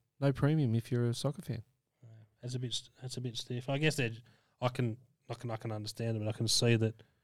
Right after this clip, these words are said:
Speaker 2: you know.
Speaker 1: It's a lot of money.
Speaker 2: I know, but this is the one time in, in four years where they get to rinse people, and they're going for it.
Speaker 1: Oh, they, of course they are.
Speaker 2: But again, like, it's, it's not good.
Speaker 1: No,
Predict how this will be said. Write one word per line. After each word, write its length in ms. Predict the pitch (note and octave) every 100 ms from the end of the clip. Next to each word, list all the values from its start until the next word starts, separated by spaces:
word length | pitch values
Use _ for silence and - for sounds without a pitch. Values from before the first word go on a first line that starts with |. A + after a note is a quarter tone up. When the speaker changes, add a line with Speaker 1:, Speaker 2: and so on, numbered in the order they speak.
| _ _ _
Speaker 2:
you 60 | A2
know. 160 | G#2+ A2 -
Speaker 1:
It's 120 | -
a 40 | C#4
lot 120 | C4
of 40 | F3
money. 340 | A3+ B3 A#2 -
Speaker 2:
I 60 |
know, 140 | E3+ D#3
but 120 | C#3+
this 160 | D3+ -
is 60 |
the 80 | C#3
one 200 | C3+ C3+
time 340 | B2+ B2+ B2+ B2
in, 120 | B2
in 160 | B2+ A2+
four 280 | - B2 A#2+
years 240 | A#2 A#2
where 120 | A2+ A2+
they 100 | A2
get 160 | A2+
to 100 | A2+
rinse 220 | A2 A2+
people, 360 | - A#2+ C3 E3 - _ _ _ -
and 100 | A2
they're 100 | G#2+
going 240 | A2 G#2+
for 220 | G#2 G2+
it. 60 | G#2 _ _ _ _ _ _ _ _
Speaker 1:
Oh, 80 | E3+
they, 160 | C#3+ B2
of 180 | B2+
course 240 | - C#3+ F3+
they 80 | A#2+
are. 160 | F#2 - -
Speaker 2:
But 200 | C3 B2 - _ _ -
again, 360 | B2+ A#2+ G#2
like, 140 | G2+ G2
it's, 220 | A2 - -
it's 140 | - C3+
not 160 | A#2
good. 320 | B2 A2+ G#2+ B2+ _ _
Speaker 1:
No, 240 | B2+ A#2